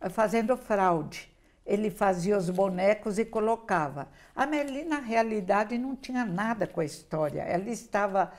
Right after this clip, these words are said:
mais afastada, porque na sociedade ficavam com inveja, ficavam com raiva. Ela se afastou, mas ela foi chamada como testemunha. E o juiz,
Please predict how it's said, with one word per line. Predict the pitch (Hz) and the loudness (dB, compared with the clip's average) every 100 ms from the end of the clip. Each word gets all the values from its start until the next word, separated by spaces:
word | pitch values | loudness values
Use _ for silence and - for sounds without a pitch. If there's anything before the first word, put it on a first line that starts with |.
| - - _ | -20 -20 _
mais | 190 196 185 | 2 2 4
afastada, | 175 175 160 156 - - 190 196 170 | 0 2 -2 -2 -6 0 0 0 -2
porque | - 170 180 | -2 -2 -4
na | 175 180 | -4 -4
sociedade | 170 180 170 170 160 170 175 | -4 -4 -2 -2 2 2 0
ficavam | 170 - 180 175 | -4 -2 -2 0
com | 175 202 | -2 -4
inveja, | 190 151 170 175 165 160 | -4 2 6 8 6 0
ficavam | 160 - 165 175 175 | -4 -2 -2 -2 -6
com | 185 190 | -8 -10
raiva. | 170 180 185 180 - - - - | -2 0 0 -2 -4 -10 -20 -2
Ela | 208 226 | 4 4
se | 220 - | 4 2
afastou, | 220 - 214 - - 185 156 - - _ 254 | 0 2 -2 -4 -2 0 0 -8 -20 _ -4
mas | 247 247 233 | 0 0 2
ela | 233 254 277 | 2 4 2
foi | 269 254 | 2 -2
chamada | 247 247 226 226 226 | -2 -4 -4 -4 -2
como | 240 240 233 | -4 -4 -4
testemunha. | 240 - 240 233 - 277 262 226 214 170 160 - _ - - | -6 -4 -4 -4 -8 -6 -4 -2 -2 -4 -6 -12 _ -20 -14
E | - 262 | 4 6
o | 269 | 6
juiz, | 208 233 247 247 - - | 6 2 2 -2 -6 -16